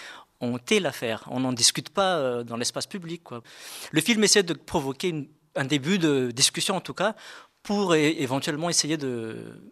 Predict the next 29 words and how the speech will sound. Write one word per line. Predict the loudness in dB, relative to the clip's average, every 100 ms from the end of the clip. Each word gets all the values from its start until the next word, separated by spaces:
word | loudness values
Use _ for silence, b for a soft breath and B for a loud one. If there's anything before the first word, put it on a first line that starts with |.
| _
soit | -2 0 2
changer | 0 0 0 -2
les | -2
choses, | 0 2 2
soit, | 0 0 0 0 0
euh, | 2 2 -2 -6 B B B B B B B B
au | -2
moins | 4 4
de | 2
voir | 0 2 2
les | 0
choses | 0 0
différemment, | -2 -4 -2 -2 -2 -4
quoi. | -6 -8 -10 -6
C'est | -4
un | -2
travail | 0 0
de | 2
longue | 0 0
haleine, | 0 -2 -2
très | -4
complexe, | -4 -6 -2 -2 -2
ça | -4 0 0
ne |
va | 0
pas | 0
se | 0
faire, | 0 -2 0
euh, | -2 -2